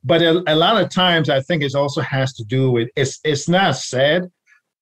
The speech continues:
but when you peel the onion, a lot of times it has to do with fears also, the fear of what's next. 'Cause if the business was their calling, right, what's their next calling after that? <laughs> Right? So that's, that's, that is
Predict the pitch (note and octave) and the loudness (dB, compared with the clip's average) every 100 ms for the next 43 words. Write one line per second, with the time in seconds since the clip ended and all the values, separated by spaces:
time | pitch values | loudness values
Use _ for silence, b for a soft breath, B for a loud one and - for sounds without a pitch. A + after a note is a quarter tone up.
0 | _ - D3+ C#3+ C#3+ D#3+ F3+ F#3+ F#3 C#3+ | _ -2 0 2 2 2 0 0 0 2
1 | C3+ C#3+ B2+ A#2+ C3+ B2+ - B2 A#2 A2+ | 0 0 -2 0 0 -2 -2 -6 -4 -4
2 | B2+ A#2 B2 A2+ G#2 - - C3+ A2 F2 | -4 -2 -2 -2 -4 -14 -6 -2 -2 -4
3 | A2 G#2 G#2 F#2+ F#2 A2+ - - D3+ C3+ | -8 -8 -8 -12 -8 -10 -10 -6 -2 0
4 | A2+ A#2+ A#2+ A#2+ A2 - - A#2+ E3 C3+ | 0 -2 -4 -4 -6 -8 -10 -6 -2 -2
5 | A#2+ B2+ F3+ F3+ F#3+ E3+ B2+ A#2+ A2 - | 0 0 0 0 0 -2 -4 -4 -6 -6
6 | - D3 B2+ F2+ - - B2+ - B E4 | -4 -2 -2 -4 -14 -14 -14 -14 B -20
7 | B B B B A#2+ A2+ - A#2+ C#3 C#3 | B B B B -2 -2 -2 -2 -2 0
8 | A#2 B2 A#2+ - A#2+ A#2 A2 G#2+ G#2 G#2+ | 2 2 -2 -4 -2 0 -2 -4 -8 -8
9 | A2+ - _ - - - - E3+ B B | -8 -12 _ -8 -8 -14 -12 -10 B B
10 | _ - A#2 B2 E3+ - B - - D#3 | _ -4 0 2 0 -4 B -14 0 2
11 | D3 F3 F3 F3+ E3+ G#3+ - b _ E3 | 4 2 2 0 2 0 -4 b _ 0
12 | F3 G#3+ G#3 | 2 2 0